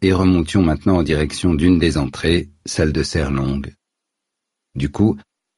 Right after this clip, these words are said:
la plupart des pièges destinés à des envahisseurs venus de l'extérieur se présentaient à revers. Nathan ne cachait pas son soulagement. « Si mes souvenirs sont exacts, » annonçai-je, «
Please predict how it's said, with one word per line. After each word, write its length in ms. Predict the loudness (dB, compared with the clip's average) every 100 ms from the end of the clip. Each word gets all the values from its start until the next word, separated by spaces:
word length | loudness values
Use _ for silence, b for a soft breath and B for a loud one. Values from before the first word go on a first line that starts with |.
| _
la 120 | -6
plupart 380 | -2 -2 0 -2
des 100 | -2
pièges 460 | -2 0 2 2 0
destinés 580 | -4 -6 -4 0 2 2
à 80 |
des 220 | 0 -2 0
envahisseurs 600 | 0 0 -2 0 0 0
venus 320 | 2 2 2
de 80 | 0
l'extérieur 680 | -4 -6 -6 -2 0 0 -2
se 140 | -6
présentaient 420 | -4 -2 0 0
à 80 | -2
revers. 560 | 0 -2 -2 -4 -8 -16 _ _ _ _ _ _ _ _ _
Nathan 380 | -4 -2 0 0
ne 120 | 0
cachait 320 | -4 -6 -6
pas 120 | -6 -6
son 160 | -6
soulagement. « 520 | -6 -4 -2 -4 -6 -10 _ _ _ _ _ _ _ _ _ _ _ _ _ _ _ _ _ _ _ -10
Si 160 | 0 2
mes 120 | 2
souvenirs 400 | 0 2 2 2
sont 180 | -2 -2
exacts, » 840 | -2 -2 -2 -2 -4 -14 -20 -20 -8
annonçai-je, « 760 | -6 -4 -6 -2 2 2 0